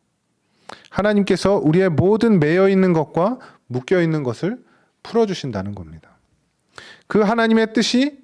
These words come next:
이미 이 땅 가운데 이루어졌고 성취가 되었습니다. 어떻게 되었을까요? 바로 예수 그리스도를 통해서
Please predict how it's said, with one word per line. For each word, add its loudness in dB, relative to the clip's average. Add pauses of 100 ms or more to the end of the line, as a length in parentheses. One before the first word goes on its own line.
이미 0
이 -6
땅 0
가운데 0
이루어졌고 0 (200)
성취가 -4
되었습니다. -14 (220)
어떻게 -4
되었을까요? -8 (360)
바로 -2 (240)
예수 2
그리스도를 -2
통해서 -10